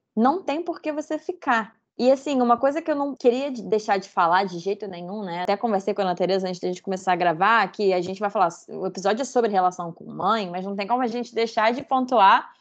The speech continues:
coisas muito fortes que aparecem. E uma coisa que aparece muito forte nessa história é abuso. A forma como, pelo menos, essa ouvinte tá descrevendo a mãe dela e a relação com a mãe dela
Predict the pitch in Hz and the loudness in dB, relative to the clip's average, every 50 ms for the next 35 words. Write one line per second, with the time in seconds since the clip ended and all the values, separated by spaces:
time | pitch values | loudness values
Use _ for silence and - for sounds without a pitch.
0 | _ _ _ _ - 262 262 277 302 285 262 262 262 269 262 403 - _ 339 285 | _ _ _ _ 2 4 4 4 2 -4 -4 -6 -6 -6 -6 -8 -4 _ 4 4
1 | 302 320 - - - - 311 302 320 320 311 269 262 247 220 220 - 202 175 170 | 4 2 0 -10 -6 -6 -4 0 0 0 0 2 2 2 0 0 -6 -10 -10 -8
2 | 170 175 185 220 262 285 277 - 208 190 190 190 202 190 - 190 180 165 160 - | -6 -6 -4 -2 -4 -4 -2 -2 -2 -2 -2 -4 -6 -2 -2 0 -2 -2 -4 -6
3 | - 180 175 175 165 - 196 - _ 180 156 160 - _ - 175 170 160 151 - | -8 -8 -8 -8 -10 -12 -14 -6 _ 0 0 0 -2 _ -12 -10 -8 -8 -8 -8
4 | - 175 - - _ - 175 196 254 302 285 233 170 160 - _ _ _ _ 190 | -10 -12 -12 -6 _ 4 6 6 6 4 2 0 -2 -2 -4 _ _ _ _ 0
5 | 190 190 196 208 226 240 254 262 320 453 571 605 494 415 254 175 165 160 160 _ | 2 2 2 4 4 6 6 4 4 2 6 6 6 6 6 2 -6 -8 -10 _
6 | _ _ _ _ _ _ 165 170 - - 202 208 247 277 277 269 269 - 226 214 | _ _ _ _ _ _ -4 -4 0 2 2 2 4 2 0 -2 0 0 0 0
7 | 208 202 196 190 - 220 202 208 202 202 196 196 196 202 202 190 - _ _ - | 0 -2 -4 -2 -2 0 0 0 0 0 -2 -2 -2 -4 -6 -6 -8 _ _ -4
8 | 185 185 - 214 196 208 196 185 202 196 185 190 _ 208 185 180 - - - - | -4 -2 0 -2 -2 0 0 -2 -4 -4 -6 -6 _ -4 -4 -4 -8 -16 -8 -4
9 | 208 202 196 185 175 170 185 196 240 302 359 339 254 196 165 156 _ _ _ _ | -2 -2 -2 -2 -2 -2 -2 -2 0 -2 -2 0 0 0 0 -2 _ _ _ _
10 | - 180 190 190 190 190 185 185 196 208 220 208 190 185 185 185 180 175 - 190 | -2 0 2 2 0 2 2 4 4 4 4 2 0 -2 -2 -4 -4 -4 -6 -10
11 | 185 185 185 180 175 160 160 160 160 165 196 240 269 277 208 165 156 _ | -10 -8 -10 -10 -10 -10 -8 -6 -4 -2 -2 0 0 -2 -2 -4 -4 _